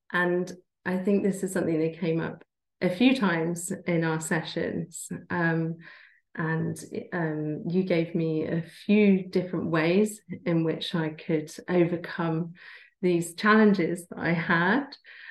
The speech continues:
um, so that I could, could feel confident in speaking out, um, and, um, coming, coming forward with my ideas as well. And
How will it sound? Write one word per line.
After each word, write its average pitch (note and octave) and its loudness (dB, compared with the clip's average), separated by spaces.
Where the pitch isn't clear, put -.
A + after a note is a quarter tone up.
um, E3+ 0
so - 2
that F3 2
I F3 -2
could, F3 -4
could G3+ 6
feel F#3+ 4
confident F3+ -2
in E3+ 0
speaking F3 0
out, F#3+ -6
um, D#3 0
and, D#3 -2
um, D#3+ -2
coming, E3+ 0
coming D#3+ -4
forward G3 4
with D#3 -10
my C#3+ -4
ideas D#3+ -4
as D#3+ -6
well. D#3 0
And D#3+ 0